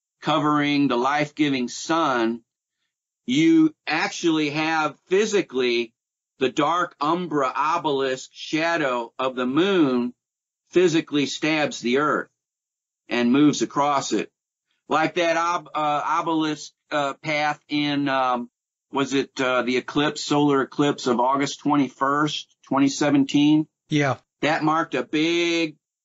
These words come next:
Speaker 1: line across the United States going from west to east. And then the next one that comes seven years later finishes marking the cross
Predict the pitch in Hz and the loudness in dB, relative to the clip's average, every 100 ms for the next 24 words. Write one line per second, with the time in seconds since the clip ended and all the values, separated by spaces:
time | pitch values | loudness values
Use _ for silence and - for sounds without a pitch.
0 | - 120 151 165 156 143 123 - 135 139 | -8 -4 -2 0 -2 -4 -8 -4 -2 -2
1 | - 135 127 131 147 143 123 - 147 147 | -6 -10 -6 -4 -2 -4 -6 -6 -2 0
2 | 127 - - 127 131 131 127 - - 123 | -2 -4 -4 -2 0 0 -2 -6 -6 0
3 | 120 127 135 135 - - 113 151 151 127 | 2 2 0 -2 -6 -2 2 4 4 2
4 | - - _ _ _ - 135 143 160 160 | -2 -14 _ _ _ -6 0 2 4 4
5 | 147 151 170 - 156 160 151 139 135 151 | 4 2 0 -4 0 2 2 0 -2 0
6 | 143 139 160 151 147 143 131 127 156 175 | 0 -2 -2 0 2 2 0 0 0 2
7 | 147 127 123 _ _ _ _ _ _ _ | 2 0 -2 _ _ _ _ _ _ _
8 | _ _ 160 160 151 147 139 127 139 147 | _ _ 2 4 4 2 0 2 0 0
9 | 147 139 123 117 - 147 151 127 98 - | 0 0 0 -2 -2 0 2 0 -2 -10
10 | - | -20